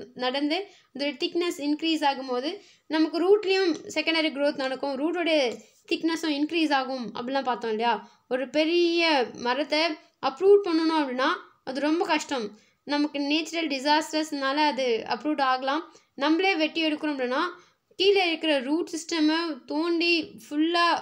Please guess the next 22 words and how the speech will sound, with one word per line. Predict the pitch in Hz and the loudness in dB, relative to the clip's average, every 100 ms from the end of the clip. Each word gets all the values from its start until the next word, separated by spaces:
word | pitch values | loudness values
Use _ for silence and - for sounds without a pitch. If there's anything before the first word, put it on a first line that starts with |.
| - | -4
எடுக்கிறதுக்கு | 240 262 285 285 262 269 311 294 240 | -4 -4 -4 -4 -4 -6 -4 -2 -2
ரொம்ப, | 220 262 | -2 -4
ரொம்ப | 294 294 | -2 -2
டிஃபிகல்ட்டா | 269 247 262 262 254 233 | -4 -8 -4 -4 -2 -2
இருக்கும். | 202 277 311 - _ - | -2 -6 -6 -12 _ -4
அந்த | 269 285 | -2 0
அளவுக்கு | 302 320 | 0 -2
ரூட் | 330 277 269 | -4 -6 -10
சிஸ்டம் | 269 302 285 | -4 -2 0
well | 247 262 | 0 0
developed-ஆ | 247 240 262 254 247 285 - - _ - | -2 -2 -4 -2 0 0 -2 -18 _ -6
இருக்கும். | 247 247 311 392 | -4 -4 -2 -2
அதுல | 277 262 262 | -2 -2 -2
ரூட் | 285 330 | -2 0
ஆஸ் | 285 269 - | 0 0 -2
and | 285 247 | -6 -6
ரூட் | 285 | -8
கேப்ஸும் | - 262 269 - 339 302 | -2 -2 -2 -2 -2 0
well | 247 | -2
developed-ஆ | 240 233 247 233 233 | -2 -4 -4 -2 -2
இருக்கும். | 214 277 339 - _ _ - | -2 -4 -6 -10 _ _ -6
ஓகே, | 330 | -4